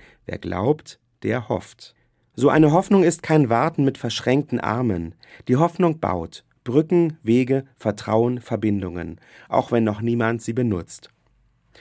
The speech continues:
Viele kennen solche Bauvorleistungen, solche unvollendeten Bemühungen aus ihrem Leben. Entscheidungen, die bisher nichts gebracht haben. Worte, die unbeantwortet blieben. Versöhnung,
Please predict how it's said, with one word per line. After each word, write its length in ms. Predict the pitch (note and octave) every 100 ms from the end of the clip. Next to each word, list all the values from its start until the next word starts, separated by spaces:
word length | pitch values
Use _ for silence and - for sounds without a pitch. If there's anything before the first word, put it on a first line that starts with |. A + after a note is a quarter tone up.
| - - -
Viele 240 | G#3+ F#3+
kennen 300 | - F3 D#3
solche 260 | A2 A2 G2+
Bauvorleistungen, 1120 | G2 A#2+ C#3+ B2 G#2 G2 G2 - G#2 G2 F#2+
solche 420 | G#2 G#2 G#2+ G2+ - -
unvollendeten 880 | - D#3+ G3+ C#3+ B2 A#2 C#3 C3+ B2
Bemühungen 640 | A2 G2+ G#2+ A#2+ C3+ B2
aus 200 | - A2
ihrem 260 | B2+ A2 F#2
Leben. 480 | F2+ F2+ F2+ F2+ G2 _ _ - - -
Entscheidungen, 680 | A#2 - C#3 D#3+ D#3 C#3+
die 80 | C3+
bisher 300 | C3 - C3
nichts 240 | C3 -
gebracht 440 | - G#2+ A#2+ C#3 -
haben. 440 | F#2 F#2 F#2+ F#2+ _ _ - _
Worte, 480 | - B2 E3 E3 E3 D#3+ - -
die 60 |
unbeantwortet 920 | C#3+ C#3 B2 - D3+ D#3 G#2+ G2+ G#2+
blieben. 460 | - F#2+ F#2 F#2 G2 _ _ _
Versöhnung, 680 | - B2 G#2 C3+ E3+ F3